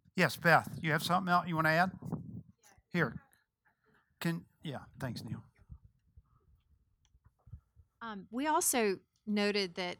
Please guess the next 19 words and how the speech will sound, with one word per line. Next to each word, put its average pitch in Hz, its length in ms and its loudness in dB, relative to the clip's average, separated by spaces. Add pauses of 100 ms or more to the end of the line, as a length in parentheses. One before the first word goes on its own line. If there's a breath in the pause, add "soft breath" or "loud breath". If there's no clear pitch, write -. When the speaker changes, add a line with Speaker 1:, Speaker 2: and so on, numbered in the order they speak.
(120)
Speaker 2:
um, 190 320 -4
it, 208 240 -8
there's 208 200 -6
often 214 340 0
a 190 60 -6
requirement 202 760 -2 (200)
to - 100 -8
be 190 140 -4
considered 185 440 -4
a - 20 -8
part 196 240 -2
of 202 60 -6
the 208 80 -6
kingdom, 220 500 -4
that 185 120 -4
it, 170 140 -12
and 196 120 -6
it's 170 140 -8
often 185 440 -2